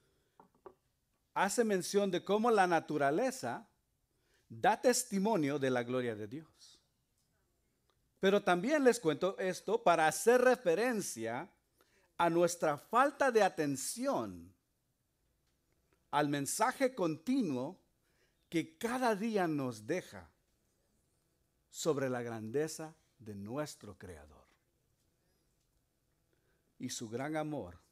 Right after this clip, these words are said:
hacia nosotros. Every day we miss it. La mayoría de los días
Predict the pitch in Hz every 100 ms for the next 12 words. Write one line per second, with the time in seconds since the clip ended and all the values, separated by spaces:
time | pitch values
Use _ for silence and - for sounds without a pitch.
0 | _ _ _ _ _ _ _ - 92 104
1 | 90 80 - 80 _ _ _ _ _ _
2 | _ _ _ _ _ _ _ _ _ _
3 | _ _ - 127 156 143 139 131 120 113
4 | 127 - 107 _ _ _ _ _ _ _
5 | _ _ _ _ _ _ - 135 135 135
6 | 131 160 180 160 139 127 156 110 101 -
7 | - _